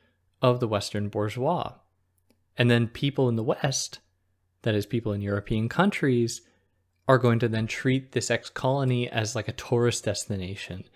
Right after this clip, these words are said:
And this is what we see, <laughs> you know, we've seen historically, like, tourist places have histories of being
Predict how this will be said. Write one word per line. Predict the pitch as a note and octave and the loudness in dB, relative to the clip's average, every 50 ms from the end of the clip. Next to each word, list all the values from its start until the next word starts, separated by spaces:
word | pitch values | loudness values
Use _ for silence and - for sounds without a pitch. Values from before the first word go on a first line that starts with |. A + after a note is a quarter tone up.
| _ - - _ _ - | _ -20 -20 _ _ -4
And | A#2+ B2 | -2 -2
this | B2 B2 - | 0 0 0
is | G3 F#3+ | 0 0
what | F#3+ F3 | -2 -2
we | D3+ | -2
see, | - - - D3 B2 - | -2 0 2 2 2 2
<laughs> | - | 2
you | C#3 B2+ B2 | 0 0 0
know, | A2+ G#2+ | 0 -2
we've | A2 A2+ - | -4 -4 -6
seen | - - - G3 G#3+ A#3 G3 | -6 -4 0 4 6 8 8
historically, | C3 G#2+ G#2 - - - B2 B2 C#3 D3+ D3+ - - - G2+ - | 6 6 2 -2 -2 0 0 2 2 2 0 -2 -4 -4 -4 -2
like, | - A#2 A#2+ B2+ - - - - _ _ _ _ _ _ _ | -2 -2 -2 -2 -4 -10 -20 -20 _ _ _ _ _ _ _
tourist | - - - C3+ C3+ C3+ C3+ C3 - - - | -4 0 4 4 6 6 4 2 0 -6 -8
places | _ - A#2+ A#2 A#2 - - A#2+ A2+ A2 G#2+ A2 - - _ _ _ _ _ _ _ _ _ - | _ 0 0 0 0 0 -2 -2 -2 -4 -4 -8 -10 -14 _ _ _ _ _ _ _ _ _ -6
have | - - B2 B2 A#2+ - | -2 0 0 0 0 -2
histories | - - - F3+ F#3 - - - - C#3+ C3+ C3 A#2 A#2 A#2 | -6 -2 0 0 0 0 -2 -2 0 0 0 0 0 0 -2
of | G#2+ G#2 - | -4 -4 -4
being | - B2 A#2+ A#2+ A#2 A2+ A#2 | -2 0 0 0 0 -2 -4